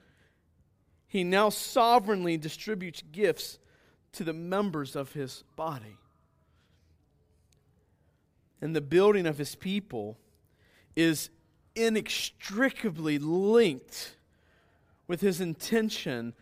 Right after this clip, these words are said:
of filling the universe with his rule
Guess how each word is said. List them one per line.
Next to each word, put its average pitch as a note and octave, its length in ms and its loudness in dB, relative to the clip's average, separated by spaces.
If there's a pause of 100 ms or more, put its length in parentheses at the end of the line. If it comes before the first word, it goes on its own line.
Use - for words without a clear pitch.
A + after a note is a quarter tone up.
(200)
of E3 140 2
filling A#3+ 600 0
the F3 80 -2
universe E3 680 -4
with D3 140 -6
his A#2+ 180 -10
rule A2+ 680 -8